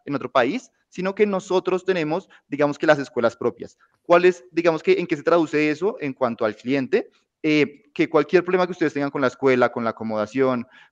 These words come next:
con la comida, con el transfer, con el, cualquier cosa, es directamente con nosotros, con las personas que les vendimos el curso. Si es una agencia, pues digamos que ya tú, ya al llegar al destino, pues tienes que vértelas con la escuela, que es la responsable de hacer,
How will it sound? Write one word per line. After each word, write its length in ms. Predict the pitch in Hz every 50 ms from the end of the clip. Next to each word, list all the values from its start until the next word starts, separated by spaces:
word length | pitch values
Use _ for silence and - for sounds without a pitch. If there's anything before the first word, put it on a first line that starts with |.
| _ _
con 520 | 147 139 131 131 127 123 123 123 120 117
la 140 | 120 117 113
comida, 560 | - 117 123 135 147 147 143 139 131 123 127
con 120 | 131 117
el 120 | 113 107 -
transfer, 460 | - 139 139 139 135 - 131 120 -
con 100 | - 120
el, 100 | 113 - _ _ _
cualquier 460 | _ 127 120 117 - - 135 131 -
cosa, 320 | - 156 147 185 226 254 - - _ _ _
es 160 | 160 156 139
directamente 520 | 143 160 156 160 160 - 160 165 165 160 160
con 160 | - 175 175
nosotros, 400 | 165 - - 147 135 156 185 185
con 120 | - 175
las 100 | 160 151
personas 380 | - 139 123 - 123 120 117 -
que 80 | - 135
les 100 | 139 139
vendimos 400 | 131 120 104 113 117 117 107 120
el 140 | 110 -
curso. 260 | _ 117 92 - _ _ _ _ _ _ _ _ _ _ _ _ _ _ _ _
Si 160 | - 170 170
es 80 | 170
una 140 | 190 190 190
agencia, 340 | 208 208 190 185 - 208 220 214
pues 140 | 185 160 131
digamos 320 | 131 113 123 117 113 -
que 80 | - 135
ya 380 | 135 123 113 104 - - -
tú, 360 | - 120 120 120 117 101 - _ - - 139
ya 220 | 123 127 123 127 127
al 120 | 123 120
llegar 220 | 123 123 123 131 127
al 80 | 123
destino, 320 | 143 139 - 135 139 156 165
pues 100 | 165 -
tienes 220 | 135 120 110 -
que 220 | - 131 131 123 - - _ _
vértelas 540 | - 120 135 131 120 - 127 120 120 113 -
con 200 | - 131 123 120
la 60 | 123
escuela, 500 | 120 - - - 131 120 110 113 131 147
que 140 | - 139 127
es 80 | 110 107
la 240 | 110 104 101 - - -
responsable 640 | 123 117 - - 131 120 - 127 113 104 101 104 107
de 80 | 110
hacer, 320 | 117 110 120 117 107 -